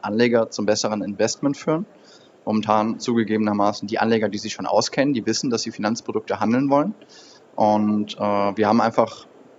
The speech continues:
die Komplexität, die technische Komplexität am höchsten gesehen im Zertifikatebereich, weil, wie gesagt, eine Million Produkte und erweitern das jetzt sukzessive um weitere Assetklassen. Sprich, äh, beispielsweise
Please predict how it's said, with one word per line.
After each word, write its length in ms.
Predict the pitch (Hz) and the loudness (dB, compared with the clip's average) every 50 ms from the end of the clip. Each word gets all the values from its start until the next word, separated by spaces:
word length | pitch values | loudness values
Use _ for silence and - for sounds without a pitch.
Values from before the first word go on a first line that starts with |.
| - - | -12 -8
die 160 | 107 107 104 | -6 -6 -6
Komplexität, 960 | - - 117 113 110 120 113 - - 113 - - 120 131 131 127 - - - | -2 -2 -2 0 0 -4 -4 -4 -6 -6 0 2 2 2 2 0 -4 -12 -10
die 100 | - 104 | -10 -10
technische 360 | 95 - 139 131 - 127 120 - | -6 -4 -6 -4 -4 -6 -6 -4
Komplexität 540 | 120 107 117 113 - 110 - 120 120 - | -2 0 0 0 -2 -4 -2 -2 0 0
am 120 | 117 110 104 | 0 -2 0
höchsten 380 | 127 127 - - - 143 135 | -2 -2 -2 -4 -4 -4 -2
gesehen 320 | 127 127 120 123 127 127 123 | -2 0 0 2 2 2 0
im 80 | - | -2
Zertifikatebereich, 960 | - - 104 - - 113 - - 107 113 - - 143 135 147 165 208 - - - - - - - - - | -2 -4 -6 -6 -8 -14 -8 -6 -6 -4 0 2 4 4 4 2 2 -4 -10 -18 -20 -20 -20 -20 -18 -8
weil, 380 | - 95 98 98 101 98 101 - | -4 -2 0 0 0 0 -2 -4
wie 60 | 101 | -6
gesagt, 300 | - 107 98 101 104 - | -6 -4 -2 -2 -4 -4
eine 140 | - 107 107 | -4 -4 -2
Million 300 | 107 107 107 101 104 104 | -2 -2 -2 -2 -2 -4
Produkte 480 | - - - 120 123 - - 185 196 - _ - - - - - - - | -6 -2 -2 -2 0 0 -2 -4 -4 -4 _ -20 -20 -20 -20 -20 -20 -12
und 100 | - - | -6 -4
erweitern 380 | 92 95 104 98 117 - 120 113 | 0 2 2 2 4 4 4 2
das 160 | 110 101 - | 2 0 -2
jetzt 160 | 117 - - | -6 -6 -2
sukzessive 480 | - 120 - - 120 - - 117 107 113 | -2 -2 -2 -2 -4 0 0 2 4 4
um 100 | 107 104 | 2 4
weitere 400 | 101 104 110 - 120 104 - 101 | 2 2 2 2 0 0 2 0
Assetklassen. 520 | 110 - - - - - 95 - - - _ - - - - - _ - | 0 -2 -4 -10 -6 -6 -6 -6 -6 -10 _ -16 -20 -20 -20 -20 _ -8
Sprich, 340 | - 110 - - - - - - | -8 -8 -6 -8 -10 -12 -10 -10
äh, 300 | 101 98 95 95 92 92 - - - - - - | -8 -6 -6 -4 -4 -6 -6 -10 -18 -12 -2 -2
beispielsweise 840 | 107 - - - - 104 104 107 104 101 101 101 104 101 101 - | -2 -2 -2 -4 0 2 2 2 2 0 -2 0 0 0 -2 -4